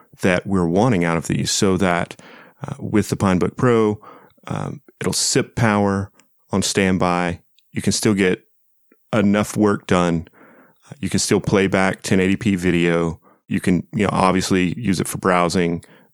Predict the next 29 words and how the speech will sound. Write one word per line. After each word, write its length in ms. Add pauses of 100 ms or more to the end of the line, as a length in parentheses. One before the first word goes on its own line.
Um, 320
for 220
me, 500 (220)
you 100
know, 140
the 80
terminal, 640
a 60
browser, 680 (400)
and 260
video 240
playback 460
is 160
really 300
what 360 (600)
I 160
need 420
out 240
of 400 (100)
a 100
laptop, 600 (380)
uh, 260
when 220
it 100
comes 340
to 320
my 340
personal 480
use. 400